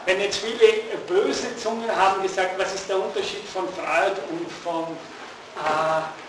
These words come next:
von Spinoza und dann sagen die bösen Zungen, eben Freud hat versucht, sozusagen kranke Menschen zu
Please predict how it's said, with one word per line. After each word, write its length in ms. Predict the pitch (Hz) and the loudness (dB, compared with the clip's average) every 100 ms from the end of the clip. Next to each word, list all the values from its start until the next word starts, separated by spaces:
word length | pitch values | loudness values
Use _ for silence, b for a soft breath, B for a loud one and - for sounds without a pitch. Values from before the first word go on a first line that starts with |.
| - - - | -18 -16 -6
von 320 | 175 170 170 165 | 0 0 0 -4
Spinoza 1120 | - - 151 143 247 262 - 233 240 240 - | -6 -6 -6 -2 0 0 2 8 8 8 0
und 100 | 190 - | -6 0
dann 360 | 175 180 190 196 - - - - - | 4 4 4 -2 -6 -10 -10 -10 -2
sagen 340 | 170 170 185 | 2 2 2
die 260 | 170 180 160 | -2 -4 -2
bösen 500 | 180 214 214 214 180 | 2 2 2 -4 -6
Zungen, 420 | 190 196 214 214 - - B 180 | -2 -2 -2 -4 -8 -12 B 0
eben 220 | 185 185 | 2 2
Freud 560 | - 160 170 - - - | -2 0 2 2 0 0
hat 240 | 208 208 | 0 -2
versucht, 600 | - 185 - 208 226 - | -6 -6 -6 -6 -8 -8
sozusagen 500 | 202 190 - - 175 - 175 | -6 -6 -6 -6 -6 -6 -4
kranke 360 | 175 196 - 202 180 | -4 -4 -8 -8 -8
Menschen 360 | 175 - 190 | -6 -8 -8
zu 160 | - | -6